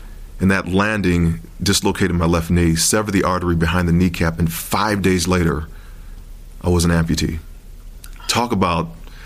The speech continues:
okay, I'm not going to Olympic Games anymore. <laughs> So what do you do from there?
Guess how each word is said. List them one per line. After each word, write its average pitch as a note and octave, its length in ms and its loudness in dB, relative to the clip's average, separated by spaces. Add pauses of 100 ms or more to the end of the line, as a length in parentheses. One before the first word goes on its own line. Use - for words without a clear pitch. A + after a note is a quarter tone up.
(600)
okay, F#2+ 520 2 (180)
I'm F#2 140 2
not B2 160 2
going D#3 160 2
to D#3 60 2
Olympic D#3+ 280 0
Games F3+ 340 2
anymore. G2+ 520 2
<laughs> - 40 -16 (1600)
So - 200 2
what A2 140 4
do A2+ 60 0
you G#2+ 60 4
do G2+ 160 4
from F2+ 220 2
there? D#2+ 260 0